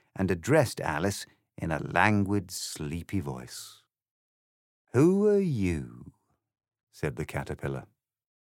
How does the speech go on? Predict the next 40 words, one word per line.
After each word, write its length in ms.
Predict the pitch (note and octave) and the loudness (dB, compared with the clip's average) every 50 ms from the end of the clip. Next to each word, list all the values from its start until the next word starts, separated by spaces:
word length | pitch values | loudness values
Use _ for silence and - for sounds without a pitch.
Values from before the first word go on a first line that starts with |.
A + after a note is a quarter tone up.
| _ _ _ _ _ _ _ _ _ _ - | _ _ _ _ _ _ _ _ _ _ -10
I'm 240 | - C#3+ G3 A3+ | -6 -2 0 0
not 200 | F#3 A2+ - - | 0 0 -2 -6
quite 260 | - - G#2+ A2+ A#2+ - | -8 -4 -2 -2 -2 -2
sure 340 | - - E3+ F#3+ G3 D3 - | 0 0 2 2 2 0 -2
who 200 | - A#3 B3+ B3+ | -2 -2 0 0
I 160 | F3 F2+ D2+ | 0 -2 -2
am, 360 | D2+ - C3+ C3+ C3+ C#2+ D2+ D2 _ _ _ _ _ _ _ _ | -4 -4 -4 -4 -6 -6 -8 -12 _ _ _ _ _ _ _ _
said 240 | - - - D2+ C#2+ | -10 -6 -4 -2 -2
Alice. 440 | C#2+ C#2+ C#2+ D2 D2+ - - - - _ _ _ _ _ _ _ _ _ _ _ - | -2 -2 -2 -4 -4 -6 -10 -12 -14 _ _ _ _ _ _ _ _ _ _ _ -2
I 120 | C#3 D3 | 0 2
might 240 | D3+ F3 B3 C#4+ C#4 | 2 2 2 0 0
have 120 | - C#3+ G#2+ | 0 -2 0
given 240 | A#2+ A#2+ A#2 B2+ | 0 0 2 4
you 140 | C#3 D3 C#3+ | 4 4 4
a 40 | C3+ | 2
definite 500 | G#2 - E3+ F#3 G3+ - C4+ G#3+ D3 - | 2 2 0 0 0 0 0 0 0 0
answer 300 | E2+ D2 E2 E2 - E2+ | -2 -4 -4 -6 -6 -8
this 280 | D2 E2 - - - - | -8 -8 -10 -10 -6 -4
morning, 400 | G#2 G#2+ F2 C#2 - E2 G#2 - _ _ _ _ _ _ _ - | -4 -4 -4 -6 -6 -6 -6 -6 _ _ _ _ _ _ _ -8
but 140 | F#3 - | -8 -2
the 80 | - F3+ | -2 -2
world 460 | D3+ D#3+ F#3 G#3+ A3 A3 A3 G#3 - | -2 0 2 4 4 4 4 2 2
has 180 | G3 F#3 E3 - _ _ _ - | 0 -4 -4 -6 _ _ _ -4
grown 300 | - E3 F#3+ F#3+ F#3+ F#3+ | 2 4 4 6 6 4
so 300 | D#3+ - - A#3 C4 C#4 - - | 2 2 0 0 0 0 -2 -6
queer 380 | - - - B2+ C3 F#2 D2 | -6 0 2 2 2 2 0
since 320 | D2 - - D#2+ D#2+ - - | -2 -4 -6 -6 -6 -6 -2
then, 240 | - G#2+ C#3 D#3+ - - - - - - | 0 2 2 2 0 -4 -14 -14 -4 0
I 100 | - F3 | 0 0
fear 360 | C#3+ - - A#3+ C4+ A#3+ C#3+ | 0 0 -2 -2 0 2 2
I 80 | F3+ F3+ | 2 2
could 180 | - F3 E3+ | 2 0 2
be 160 | - F#3+ F3+ | 4 4 4
anyone. 460 | F#3+ A#3 C4 B3 F3+ D#2 C2+ C#2+ C#2+ - _ _ _ _ _ _ _ _ _ _ _ _ _ _ _ _ _ _ _ _ _ - | 4 4 2 0 -2 -4 -4 -6 -10 -12 _ _ _ _ _ _ _ _ _ _ _ _ _ _ _ _ _ _ _ _ _ -10
The 60 | F2+ | -10
caterpillar 600 | - - C3+ D#3 - D#3+ - - D2+ C#2+ D2 E2+ | -2 4 4 4 4 4 0 0 -2 -2 -2 -4
puffed 400 | - - - G#2 A2 A2+ - - | -6 -4 2 2 2 2 4 0
on 120 | - B2 A#2 | 0 2 2
his 140 | A2+ F#3 | 2 0
pipe, 340 | - - - D#2 D#2+ F2 - | -2 -4 -4 0 0 -2 -2